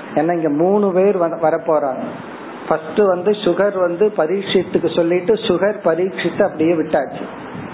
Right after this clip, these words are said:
இப்ப இருக்கிற யார், நம்ம ஃபீல்டில் இருக்கிறவர் யார் அப்படின்னா வசுதேவரும் நாரதரும். இப்ப வசுதேவர் நாரதர்கிட்ட சில கேள்விகளை கேட்டு மனநிலையெல்லாம் சொல்லிட்டு இருக்கார்.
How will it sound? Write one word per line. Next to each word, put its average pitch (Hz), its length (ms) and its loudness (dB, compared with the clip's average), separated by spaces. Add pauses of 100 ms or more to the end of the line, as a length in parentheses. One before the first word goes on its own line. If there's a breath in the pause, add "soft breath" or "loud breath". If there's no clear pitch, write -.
இப்ப 160 300 2
இருக்கிற 208 460 2
யார், 185 380 2
நம்ம 165 220 -2
ஃபீல்டில் 202 460 2
இருக்கிறவர் 170 560 0
யார் 160 280 4
அப்படின்னா 170 500 0
வசுதேவரும் 170 920 2
நாரதரும். 147 640 -2 (520)
இப்ப 190 200 0
வசுதேவர் 196 800 2
நாரதர்கிட்ட 180 920 0
சில 175 160 2
கேள்விகளை 170 720 2
கேட்டு 170 400 2
மனநிலையெல்லாம் 175 760 0
சொல்லிட்டு 160 300 2
இருக்கார். 147 380 0